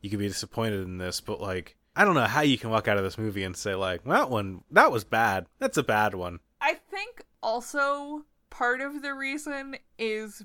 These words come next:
Speaker 2: because it came out in the eighties during, like, an economic recession, and, like, it was developed, and, like, it was made essentially during the Cold War, and, like, The Thing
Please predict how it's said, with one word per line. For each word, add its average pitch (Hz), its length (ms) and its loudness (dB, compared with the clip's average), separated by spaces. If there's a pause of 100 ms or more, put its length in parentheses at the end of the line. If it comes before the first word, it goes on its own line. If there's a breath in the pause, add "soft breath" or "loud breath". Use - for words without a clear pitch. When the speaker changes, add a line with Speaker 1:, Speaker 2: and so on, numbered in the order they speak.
Speaker 2:
because 208 960 -6 (160)
it 190 300 -8 (180)
came 226 320 -6
out 190 360 -2 (180)
in 208 180 -10
the 190 240 -12
eighties 196 640 -10 (240)
during, 185 640 -6
like, 185 320 -6
an 180 200 -10
economic 175 760 -8
recession, 185 880 -8
and, 185 180 -10
like, 175 400 -12 (160)
it - 180 -2
was 202 300 -4
developed, 190 680 -4
and, 220 180 0
like, 208 260 -4
it 208 120 -2
was 202 260 -6
made 190 380 -6 (260)
essentially 202 640 -6
during 190 320 -10
the 190 80 -8
Cold 180 340 -10
War, 214 480 -2
and, 202 180 -4
like, 185 460 -8
The 202 160 -4
Thing 220 440 -4